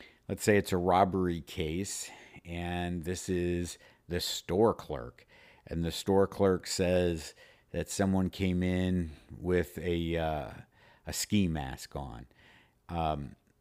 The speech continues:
you know, so they couldn't provide any analysis as to what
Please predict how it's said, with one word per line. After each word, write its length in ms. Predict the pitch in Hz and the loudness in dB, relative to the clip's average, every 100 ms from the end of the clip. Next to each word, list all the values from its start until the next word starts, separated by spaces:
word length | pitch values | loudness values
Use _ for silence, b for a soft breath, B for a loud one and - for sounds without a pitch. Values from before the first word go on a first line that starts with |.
| _ _ | _ _
you 140 | 110 107 | 2 4
know, 160 | 87 | 4
so 180 | - - | 2 4
they 140 | 123 123 | 6 4
couldn't 480 | - 180 165 139 | 4 4 4 0
provide 680 | - 107 92 92 95 95 90 | -4 -2 0 2 2 2 0
any 280 | 82 92 87 | -2 -2 -2
analysis 840 | 85 85 85 87 85 - 85 - - - | -2 -2 -2 -4 -6 -8 -8 -10 -12 -8
as 360 | 87 85 - | -6 -6 -8
to 100 | - | -8
what 220 | 82 85 | -6 -6